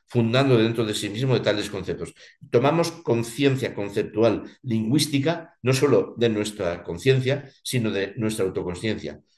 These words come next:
Y todo ese, y todo eso es, es organi-, orgánico, orgánico, ¿no? Eh, usa-, use-, se-, exponemos todo eso desde la praxis generada, desde la auto-,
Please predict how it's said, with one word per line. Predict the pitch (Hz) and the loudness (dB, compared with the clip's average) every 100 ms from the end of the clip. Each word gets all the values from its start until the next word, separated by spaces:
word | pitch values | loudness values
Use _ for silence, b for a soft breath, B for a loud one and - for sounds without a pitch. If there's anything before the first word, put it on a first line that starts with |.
| _ _ | _ _
Y | 139 135 - | -2 -2 -6
todo | - 165 156 160 | 4 8 8 6
ese, | - 135 135 | 2 -4 -4
y | 190 214 - - _ | -2 -2 -8 -18 _
todo | 165 160 | 2 2
eso | 165 185 | 2 0
es, | 143 139 - | 0 -4 -6
es | - 110 110 - _ _ _ - | -6 -4 -6 -14 _ _ _ -6
organi-, | 101 104 110 - | -2 -2 -2 -4
orgánico, | 110 120 110 - - | -2 -2 -4 -8 -16
orgánico, | 85 135 95 71 | -4 -4 -4 -6
¿no? | - - B B - | -8 -10 B B -6
Eh, | 104 - | -4 -4
usa-, | 131 110 127 | -6 -8 -8
use-, | 123 113 104 107 | -6 -4 -4 -8
se-, | 113 b b _ | -14 b b _
exponemos | - - 123 147 147 | -10 -2 0 2 0
todo | 143 147 175 | 2 4 4
eso | 170 180 - - _ | 2 -2 -4 -14 _
desde | - 120 113 104 | -2 2 2 0
la | 92 - | -2 0
praxis | 127 127 127 - | 0 0 -2 -4
generada, | 123 131 151 143 143 - - _ | -2 0 2 2 0 -4 -14 _
desde | 107 92 | -4 0
la | 92 | 2
auto-, | 90 90 127 | 2 0 -2